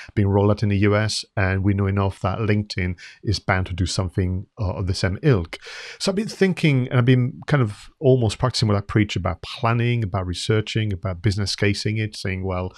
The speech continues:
w-, what is the benefits of audio live streaming, and if I was to go ahead, in what format?" And I realized that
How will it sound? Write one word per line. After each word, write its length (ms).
w-, 160
what 220
is 160
the 140
benefits 640
of 240
audio 300
live 180
streaming, 460
and 240
if 160
I 20
was 140
to 120
go 200
ahead, 420
in 120
what 160
format?" 560
And 120
I 40
realized 480
that 180